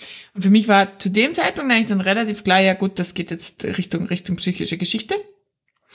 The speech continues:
Und die Tochter natürlich super aufgelöst. Sie sagt, „Das ist ein gesunder Mann, ich weiß nicht, was los ist.“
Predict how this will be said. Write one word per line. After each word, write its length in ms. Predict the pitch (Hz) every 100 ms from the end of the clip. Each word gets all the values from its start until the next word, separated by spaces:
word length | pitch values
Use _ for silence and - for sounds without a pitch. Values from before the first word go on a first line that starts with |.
| - 190
Und 160 | 190 185 - -
die 80 | -
Tochter 260 | 175 175 196
natürlich 320 | 190 190 185
super 300 | 196 190 175
aufgelöst. 460 | 156 208 226 202 202
Sie 60 |
sagt, 140 | 190 185
„Das 60 |
ist 220 | 180 - 185
ein 200 | 165 180
gesunder 340 | - 202 214
Mann, 380 | 196 175 180 262
ich 120 | 226
weiß 140 | 196 196
nicht, 120 | 190
was 120 | 185
los 300 | 180 175 254
ist.“ 160 | 269 269